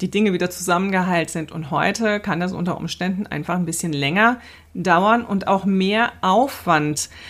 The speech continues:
ähm, einfordern, bis wieder alles, mm, so einigermaßen so <laughs> funktioniert wie früher. Ich habe tatsächlich auch die Erfahrung gemacht, dass manche Dinge eben dann nicht mehr so ganz so funktionieren wie früher.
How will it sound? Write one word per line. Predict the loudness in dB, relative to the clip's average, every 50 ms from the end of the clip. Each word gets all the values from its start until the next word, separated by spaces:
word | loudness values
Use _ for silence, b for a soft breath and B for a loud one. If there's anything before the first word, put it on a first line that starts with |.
| B B B B 0
ähm, | 2 4 4 4 2 2 0 -2 -2 -2 -2 -4 -6 -8 -14 _ -20 _ _ -2
einfordern, | 2 2 4 4 2 0 -2 0 2 6 6 6 8 8 6 6 6 4 2 0 0 -2 -2 -4 -6 0
bis | 2 2 4 4 2 -2 -2 0 0
wieder | 2 2 2 2 2
alles, | 2 0 0 0 2 2 0 0 -2 -4 _ _ _ -20 -20 _ -10
mm, | -4 0 0 0 0 0 -4 -6 -6
so | -4 -2 0
einigermaßen | 4 6 6 6 6 6 4 4 2 2 2 2 0 2
so | 2 2
<laughs> |
funktioniert | 0 2 2 2 2 4 2 2 6 6 8 8 6 6 4 2 0 0
wie | -2 -2
früher. | -2 -4 -4 -2 0 4 4 6 6 6 4 2 -2 -8 -20 -20 -20 _ -20 -20 -20 -20 -20 _ _ -20 -20 -20 -10
Ich | -6 -6
habe | -6 -6
tatsächlich | -4 -6 -4 -4 -2 -2 -2 -2 -2 -4 -4 -4
auch | -4 -2
die | -2 -2
Erfahrung | -2 -2 -2 -4 -2 -2 -2
gemacht, | -2 -4 -4 -4 -6 B B B B B B B -6
dass | -4 -2 0
manche | 0 0 0 0 -2 -2
Dinge | -2 0 0 0 -2 -2
eben | -2 -2 0 0 0
dann | 0 0 -2 -2 2
nicht | 2 2 2 2 -2 -2
mehr | -2 -2 -2 -4 -8
so | -6 -4 -2 -2 -4 -6 -8 -2
ganz | 0 0 0 0 -4 -6 -8 -8 -12 _ _ _ -14
so | -12 -10
funktionieren | -10 -8 -8 -8 -8 -6 -6 -6 -4 -2 -2 -2 -4
wie | -4
früher. | -8 -8 -6 -6 -4 -4 -6 -8